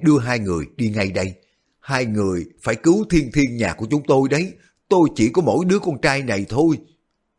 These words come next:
Nhạc Thanh vội vàng nói. "Hai anh em của ông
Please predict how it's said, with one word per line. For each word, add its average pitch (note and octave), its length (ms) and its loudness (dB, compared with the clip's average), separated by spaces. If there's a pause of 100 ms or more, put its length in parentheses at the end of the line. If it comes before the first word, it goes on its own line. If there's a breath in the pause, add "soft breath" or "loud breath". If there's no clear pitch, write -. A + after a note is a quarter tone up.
(240)
Nhạc G2 300 -6
Thanh F#2 300 -6
vội E2+ 160 -2
vàng D#2 180 -4
nói. G#2 260 -2 (580)
"Hai A2 320 -4
anh G#2 200 -4
em G#2 180 -4
của A#2+ 120 2
ông G#2 260 0